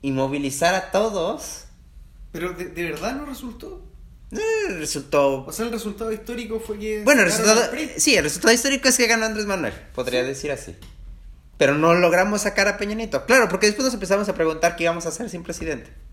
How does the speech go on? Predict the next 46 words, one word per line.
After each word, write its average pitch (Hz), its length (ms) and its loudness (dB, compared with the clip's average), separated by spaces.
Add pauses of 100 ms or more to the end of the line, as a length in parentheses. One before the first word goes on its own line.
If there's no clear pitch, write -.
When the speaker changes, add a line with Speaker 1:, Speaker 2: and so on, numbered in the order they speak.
(1200)
Speaker 2:
<laughs> 160 640 -16 (640)
Speaker 1:
Eh, 139 1800 2 (280)
eh, 151 80 0
después 151 300 0
nos 175 100 -2
volvemos 175 220 -2
a 170 80 -10
preguntar 170 340 -2
eso. 135 200 -4
¿Quién 226 160 2
sabe? 185 260 4
Tal 160 100 2
vez 180 120 0
fuimos 185 240 0
menos, 175 540 0
menos 156 260 -2
radicales 151 600 -2
en 147 80 -8
su, 147 300 -8
en 139 120 -6
su 139 140 -18
tiempo. 160 380 -6 (280)
Pero 175 140 2
yo 226 80 2
creo 311 140 -4
que - 380 -2
en 165 120 -4
parte 226 280 0
también 208 220 -4
eso 233 140 -6
Speaker 2:
Pero, - 60 -4
Speaker 1:
es 247 40 -4
un 240 60 -2
Speaker 2:
pero 240 100 -4
Speaker 1:
asunto 247 240 -2
de 233 140 -6
Chile. 269 420 -6 (100)
Son 196 180 -2
muy 233 120 -2
pocos. 135 600 -6
Tal 170 160 -2
vez - 360 -8
no 160 180 -6
se 240 80 -4
sienten 233 460 -6
tan, 220 540 -4